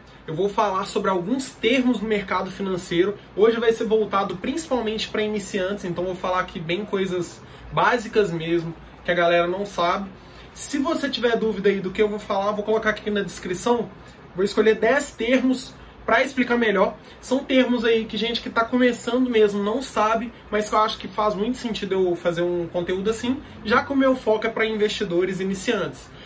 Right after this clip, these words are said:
Então, mais pra frente eu vou fazer com termos do mercado financeiro, é,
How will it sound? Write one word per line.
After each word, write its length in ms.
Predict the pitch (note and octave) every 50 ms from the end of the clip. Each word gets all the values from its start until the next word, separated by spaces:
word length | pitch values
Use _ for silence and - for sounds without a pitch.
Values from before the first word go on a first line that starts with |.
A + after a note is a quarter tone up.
| - - - -
Então, 480 | G3 G3+ G3 - A3 A3+ A#3+ C#4+ D#4 - - - -
mais 240 | - A3 C4 D#4 E4+
pra 220 | - - C#4+ C4 C4
frente 300 | - A#3 A3+ A#3 A#3 A3+
eu 60 | A3
vou 120 | A3+ A3+
fazer 280 | A3+ - A#3 G#3+ G#3 A3+
com 140 | A3+ A3+ A3
termos 380 | G3+ A3 G#3 G3+ G3 G3 F3
do 60 | F3
mercado 420 | G3+ G3+ F#3+ F#3 - F#3+ F#3+ F#3 F3
financeiro, 720 | - - G3 G3+ G3 F#3 F#3 - G3 F#3+ F#3+ G3+ G3+ G3+ - - - - - - - - - -
é, 580 | - E3 E3 E3 D#3+ D#3+ D#3+ D#3 D#3 D#3 D#3